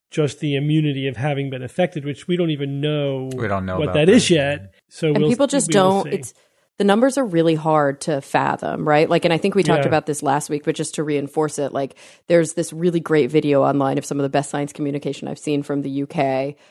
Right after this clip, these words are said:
Speaker 3: I think he's, like, a virologist or a, an epidemiologist, and he's talking about comparing the R naughts of the flu, 'cause people keep comparing it to the flu, and he's like, "This is why you can't do that.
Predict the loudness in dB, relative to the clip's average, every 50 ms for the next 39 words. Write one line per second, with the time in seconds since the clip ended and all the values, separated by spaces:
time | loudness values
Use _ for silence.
0 | _ _ -8 -6 -4 -4 -4 -4 -6 -6 -6 -8 -8 -8 -6 -4 -4 -2 -2 -2
1 | -4 -4 -6 -6 -6 -6 -6 -8 -8 -6 -6 -6 -6 -8 -8 -8 -6 -6 -6 -6
2 | -6 -6 -6 -6 -6 -6 -4 -4 -4 -4 -4 -4 -4 -6 -6 -10 -12 -10 -8 -6
3 | -4 -4 -4 -4 -2 0 0 0 0 0 -2 -2 -2 -2 -2 -2 -2 -2 -4 -6
4 | -6 -4 -2 -2 -2 -2 -2 -2 0 2 2 4 4 2 2 -2 -2 -4 -6 -8
5 | -8 -8 -8 -10 -6 -2 -2 -2 0 -2 0 0 0 0 0 -2 -2 -4 -4 -4
6 | -4 -2 -2 -2 -2 -4 -6 -8 -10 -10 -10 -8 -6 -4 -4 -4 -4 -4 -6 -6
7 | -6 -4 0 0 0 0 0 -2 -2 -2 -2 -2 -4 -6 -6 -6 -8 -10 -8 -6
8 | -6 -8 -8